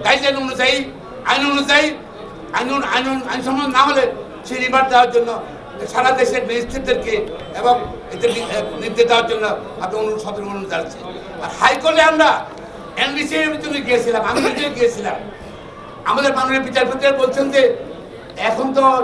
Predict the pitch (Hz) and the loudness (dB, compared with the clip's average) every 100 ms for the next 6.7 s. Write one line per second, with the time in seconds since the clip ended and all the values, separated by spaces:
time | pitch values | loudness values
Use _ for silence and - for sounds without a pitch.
0 | - - - - - - - 220 254 262 | -2 -8 -12 -14 -16 -12 -8 -6 -4 -4
1 | 262 247 254 240 208 240 233 226 208 202 | 2 4 6 4 2 2 2 0 0 0
2 | 196 185 160 - - - - - - - | -2 -4 -8 -12 -12 -14 -14 -14 -14 -12
3 | - - - - 208 254 269 277 294 302 | -12 -12 -10 -2 0 2 4 4 4 0
4 | - 277 269 311 311 330 330 330 320 330 | 2 2 4 2 2 2 2 4 4 4
5 | 285 - - - - - - 269 285 269 | 2 0 -6 -14 -16 -6 2 2 4 2
6 | 320 320 311 311 302 285 | 2 4 4 6 4 4